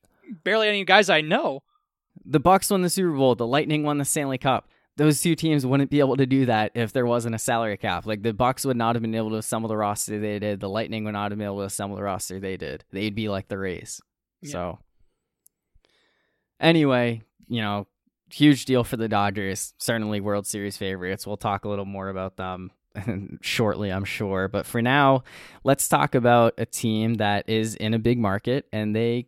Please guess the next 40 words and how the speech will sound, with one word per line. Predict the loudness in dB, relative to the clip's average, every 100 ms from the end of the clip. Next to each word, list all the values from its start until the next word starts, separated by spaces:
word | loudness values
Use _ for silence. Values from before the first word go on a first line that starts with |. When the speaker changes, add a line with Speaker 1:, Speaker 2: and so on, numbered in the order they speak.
| -2
Speaker 2:
did | 0 4
the | 6
opposite | 6 6 4 6
of | 4
the |
Dodgers. | 2 0 -2 -8 -10
They | -4 -2
subtracted | 0 -2 0 0 0 -4 -8 -8
the | -12
fire | 0 2 4
sale, | 0 -2 -2 -4
the |
Chicago | -8 -2 0 0 -4
Cubs, | -2 -2 -2 -4 -8 -12 -20 -20 -14
trading | -2 2 2 2 0 -4 -10 -16 -6
their | -4
three | -4 -6 2 4 4 4 2
big | -4 -6 0 2 2 0 -4
offensive | -2 -2 -2 -4 -2 -4
members | -2 -2 -2 -2 -2 -2
from | -2
that | -2 -4
twenty | -4 -4
sixteen | -2 -4 -4 -4 -2
World | -2 -2
Series | -2 -2 -4 -4
team | -4 -2 -4
in | -4
Anthony | -6 -6 -4 -4
Rizzo, | -2 -2 -2 -2
Javi | -2 -4 -4 -4
Baez, | 0 0 0 -2 -4
and | -6
Chris | -6 -6
Bryant. | -2 2 4 4 2 0
They | 0
also | 2 0 -2
traded | -2 -4 -4
closer | -4 -4 -4 -8
Craig | -6 -8